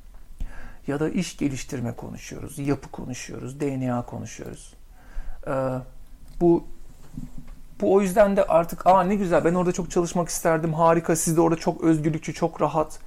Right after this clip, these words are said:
Şimdi bizim burası artık şey oldu yani, sıkıştırma merkezi, basınç merkezi. Sı-, içerisi sadece sıcaklık ve basınç üzerine. Ama sonuç getiriyor ve o sonuç hepimizi çok mutlu ediyor.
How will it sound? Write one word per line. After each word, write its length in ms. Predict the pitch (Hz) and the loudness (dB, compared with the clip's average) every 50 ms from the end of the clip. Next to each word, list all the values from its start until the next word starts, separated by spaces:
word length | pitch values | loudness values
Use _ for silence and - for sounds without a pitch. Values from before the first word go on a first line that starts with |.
| - - - - - - - - - - - - | -16 -16 -18 -20 -18 -18 -18 -18 -16 -10 -8 -4
Şimdi 220 | - - 240 269 | -2 0 2 2
bizim 260 | 233 214 220 269 269 240 | 4 4 4 4 4 4
burası 300 | 240 233 220 - - 208 | 4 2 0 0 0 0
artık 240 | 202 196 - - | 0 0 -2 -6
şey 160 | - - 165 123 | -4 -2 0 0
oldu 220 | 113 113 101 123 | 0 -2 -2 -4
yani, 240 | 120 117 117 120 123 | -4 -4 -4 -4 -6
sıkıştırma 640 | - - - 160 - 160 - - - 160 165 156 147 | -6 -6 -6 -4 -4 -4 -2 0 0 2 2 2 2
merkezi, 440 | 131 110 104 - - - - - - - - - - - | 2 0 -2 -4 -6 -8 -8 -8 -10 -12 -14 -12 -8 -6
basınç 500 | - 147 151 147 147 - 151 131 - - | 2 4 4 6 6 4 0 0 -2 -4
merkezi. 440 | 127 117 120 - - 110 - 147 | -6 -6 -6 -6 -8 -10 -10 -10
Sı-, 280 | - - - - 175 160 - - - - 180 - | -8 -6 -4 -2 -2 -4 -4 -8 -12 -12 -4 -2
içerisi 400 | 202 - - 254 262 240 - 233 | -2 0 2 2 0 2 0 0
sadece 380 | - - 302 294 269 226 262 226 | 0 0 0 0 0 0 0 -2
sıcaklık 680 | - - - - 220 202 240 233 - - 269 - - - - - - - | 0 0 0 2 4 4 4 2 2 0 -4 -6 -6 -10 -14 -14 -12 -6
ve 160 | - 262 226 202 | -4 0 2 2
basınç 300 | 202 185 - 160 131 139 | 2 4 2 0 0 -2
üzerine. 380 | 127 107 107 - - - - - - - - - - - - - - - - - - - - | -2 -4 -6 -6 -8 -10 -12 -14 -16 -16 -16 -18 -18 -16 -16 -16 -14 -14 -14 -12 -6 4 6
Ama 320 | 220 247 196 - 240 254 - - - - - - - - - | 6 6 6 4 2 -2 -6 -10 -14 -14 -16 -16 -16 -16 -16
sonuç 480 | - - - - - 165 160 151 - - | -14 -12 -4 0 2 2 2 2 0 -4
getiriyor 460 | - 131 - - 135 127 120 123 135 | -4 -6 -4 -6 -4 -4 -4 -2 0
ve 80 | 156 160 | 2 2
o 100 | 175 180 | 2 2
sonuç 560 | - - - 185 165 156 175 185 - - - - - - - - - - - - - - - - - | 0 0 -2 -4 -2 -2 -4 -6 -8 -10 -14 -14 -16 -18 -18 -18 -18 -20 -20 -20 -20 -20 -20 -6 -2
hepimizi 460 | - 160 151 - 147 143 135 139 139 | 0 0 0 -2 -4 -6 -6 -6 -8
çok 240 | - - 147 143 - | -6 -4 -4 -4 -4
mutlu 280 | 147 131 - - - 123 | -8 -12 -10 -8 -8 -8
ediyor. 280 | 113 - - - - | -8 -8 -8 -8 -10